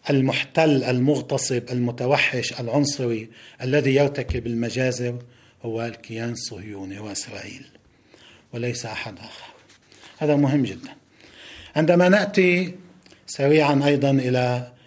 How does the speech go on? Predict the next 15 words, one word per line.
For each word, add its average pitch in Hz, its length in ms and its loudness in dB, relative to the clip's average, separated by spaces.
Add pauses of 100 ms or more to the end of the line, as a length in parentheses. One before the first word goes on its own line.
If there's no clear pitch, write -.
(320)
بعض 147 280 4
النتائج 123 680 0
العسكرية 117 920 -2
والميدانية 107 1000 -6
والأمنية، 104 680 -12 (1900)
<clears throat> - 720 -6
نحن 147 180 0
أمام 131 640 2
نتائج 139 680 -2 (120)
ممتازة 117 500 -6
جدًا. 104 300 -14 (1200)
بالنتائج 131 580 2
بدي 131 160 -2
أحكي 147 220 -4
جزئين، 123 520 -4